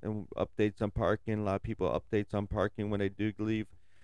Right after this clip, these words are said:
the negative reviews. Clean food, you know, Catskill, et cetera. How much, uh, I'm looking for this one review,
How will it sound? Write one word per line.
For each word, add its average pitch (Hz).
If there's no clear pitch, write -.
the 107
negative 107
reviews. 107
Clean 131
food, 120
you 120
know, 107
Catskill, 107
et 110
cetera. 101
How 113
much, 104
uh, 87
I'm 117
looking 123
for 104
this 104
one 110
review, 120